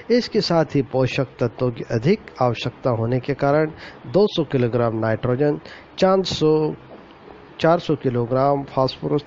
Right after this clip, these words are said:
तथा दो सौ किलोग्राम पोटाश तत्व के रूप में प्रति हेक्टेयर देना चाहिए। नाइट्रोजन की आधी मात्रा फास्फोरस व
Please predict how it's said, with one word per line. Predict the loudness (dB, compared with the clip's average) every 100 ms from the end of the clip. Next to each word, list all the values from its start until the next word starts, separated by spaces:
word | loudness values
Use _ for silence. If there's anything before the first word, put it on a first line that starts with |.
| -6
तथा | -4 -4
दो | 0 0
सौ | 0 -2
किलोग्राम | -2 -2 0 0 -2
पोटाश | -4 -6 -2 -2 -2 0
तत्व | 0 0 -8
के | -4
रूप | -2 -4 -2
में | 0 0 -4 -14 -20 -20 -20 -2
प्रति | -2 2 2
हेक्टेयर | 2 0 -2 0
देना | 0 0 0
चाहिए। | 2 4 4 2 0 -6 -18 -20 -4
नाइट्रोजन | 2 4 4 2 4 2
की | 0
आधी | 0 2 2 2
मात्रा | 2 2 2 0
फास्फोरस | 0 -2 -2 0 0 0
व | -2